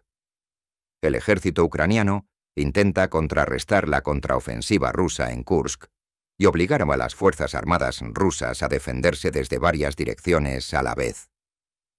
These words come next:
Esto parece haber desbaratado los planes del presidente ruso Vladimir Putin. El presidente Putin confiaba tanto en su ejército y sus Fuerzas Armadas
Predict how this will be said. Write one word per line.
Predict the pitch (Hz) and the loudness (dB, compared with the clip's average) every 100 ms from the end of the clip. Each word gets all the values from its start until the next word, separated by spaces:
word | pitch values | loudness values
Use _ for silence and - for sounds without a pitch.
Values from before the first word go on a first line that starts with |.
| _ _ _ | _ _ _
Esto | 165 - - | 2 4 4
parece | 104 117 107 | 4 4 4
haber | 87 101 | 4 4
desbaratado | 85 73 71 65 65 95 80 | 4 2 0 -2 2 2 4
los | 64 - | 0 0
planes | 92 90 80 71 | 2 2 2 0
del | 62 62 60 | -2 -2 -4
presidente | 71 65 - 60 95 85 78 67 | -2 -2 0 2 4 2 0 0
ruso | 71 92 - 69 62 | 2 2 2 -2 -2
Vladimir | 65 65 62 71 80 71 | 0 -2 0 0 0 0
Putin. | - 69 - 58 57 50 - _ _ _ _ _ _ _ _ _ - | 0 -2 -2 -8 -8 -12 -16 _ _ _ _ _ _ _ _ _ 2
El | 117 | 4
presidente | - 80 85 104 85 80 | 4 2 2 2 2 2
Putin | 113 113 120 120 | 2 2 0 0
confiaba | 82 73 80 85 73 | 0 -2 2 2 2
tanto | 71 95 85 80 | 2 2 2 0
en | 67 | -2
su | - 64 | -2 -6
ejército | - 110 90 90 85 | 2 2 2 -2 0
y | 80 | -2
sus | - 62 | -2 -8
Fuerzas | - 127 - 110 - | 0 0 2 -4 -2
Armadas | 64 67 107 90 90 - | -2 2 2 2 -2 -6